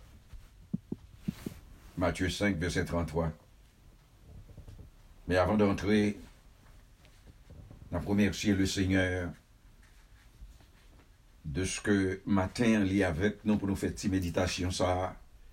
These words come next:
et que nous konnen, au nom du Seigneur, nous pas cap fè anyen sans li.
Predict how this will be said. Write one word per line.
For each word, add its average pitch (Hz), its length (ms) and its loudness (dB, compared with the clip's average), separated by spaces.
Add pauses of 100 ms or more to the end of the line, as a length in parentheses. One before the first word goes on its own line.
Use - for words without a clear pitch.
(720)
et 101 100 2
que 117 100 2
nous 113 140 6
konnen, 135 640 6 (1600)
au 107 120 4
nom 127 140 8
du 113 140 4
Seigneur, 101 760 2 (160)
nous 98 100 0
pas 104 120 2
cap 95 200 0
fè 104 200 2
anyen 95 260 2
sans 104 240 2
li. 101 220 2